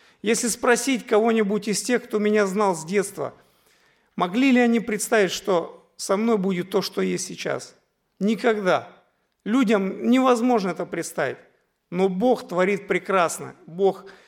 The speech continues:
меняет жизнь и меняет её самым лучшим образом. Давайте мы ещё обратимся к Писанию.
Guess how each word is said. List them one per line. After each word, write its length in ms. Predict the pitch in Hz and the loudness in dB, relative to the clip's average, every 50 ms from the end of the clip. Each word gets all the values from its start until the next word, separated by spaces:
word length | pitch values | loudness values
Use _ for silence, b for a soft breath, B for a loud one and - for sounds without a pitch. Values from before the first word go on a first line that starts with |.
| B B B B _ | B B B B _
меняет 480 | 180 180 202 214 220 214 196 185 165 160 | -4 -2 2 2 4 4 4 2 0 0
жизнь 420 | 165 202 262 254 226 180 160 147 - | 0 2 4 4 4 2 -2 -4 -4
и 80 | 180 | -2
меняет 440 | 185 214 226 226 240 233 220 208 220 | 0 2 2 4 4 4 4 2 0
её 200 | 214 196 190 175 | -2 -2 -2 -2
самым 560 | - - - - 226 214 208 202 190 196 202 | -2 -4 0 0 2 2 2 2 2 2 2
лучшим 380 | 214 214 202 - 214 208 208 208 | 2 2 0 0 2 2 4 4
образом. 520 | 208 196 170 160 160 131 131 127 113 117 - - _ _ _ _ _ _ _ _ _ _ B B B B B B B B B B _ | 4 4 4 2 0 0 -2 -4 -4 -6 -12 -18 _ _ _ _ _ _ _ _ _ _ B B B B B B B B B B _
Давайте 340 | 180 185 214 214 208 - 202 | 0 2 2 2 2 0 0
мы 140 | 196 214 | 2 2
ещё 300 | 196 185 - - 226 208 | 2 2 2 2 2 2
обратимся 560 | 185 170 180 185 180 - 208 190 185 - - - | 4 4 2 0 0 0 -2 -2 0 -2 -4 -6
к 80 | - | -4
Писанию. 580 | - 202 185 - 247 233 214 165 139 120 135 | -6 -6 -2 2 4 4 4 4 2 -2 -4